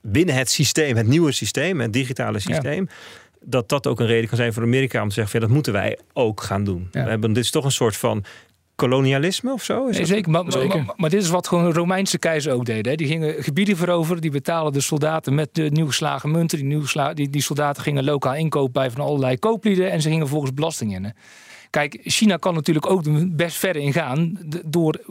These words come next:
Speaker 2: allerlei landen waarmee ze zaken doen te dwingen hun munt ook te accepteren. Daar belasting betalen wordt misschien moeilijk, maar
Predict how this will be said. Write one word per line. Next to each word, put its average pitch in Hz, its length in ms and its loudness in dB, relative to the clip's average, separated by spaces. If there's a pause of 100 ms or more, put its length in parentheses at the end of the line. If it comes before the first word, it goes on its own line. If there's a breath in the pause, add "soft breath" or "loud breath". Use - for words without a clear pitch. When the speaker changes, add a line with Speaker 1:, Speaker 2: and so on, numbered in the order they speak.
Speaker 2:
allerlei 156 360 2
landen 156 200 0
waarmee 151 180 2
ze - 80 -2
zaken 151 300 -2
doen 135 140 2
te 131 120 -4
dwingen 147 280 0
hun 139 160 2
munt 131 200 0
ook 160 140 -2
te - 80 -4
accepteren. 107 480 -2
Daar 123 160 2
belasting 151 380 0
betalen 143 240 0
wordt 196 180 2
misschien 170 240 0
moeilijk, 175 300 2
maar 165 200 0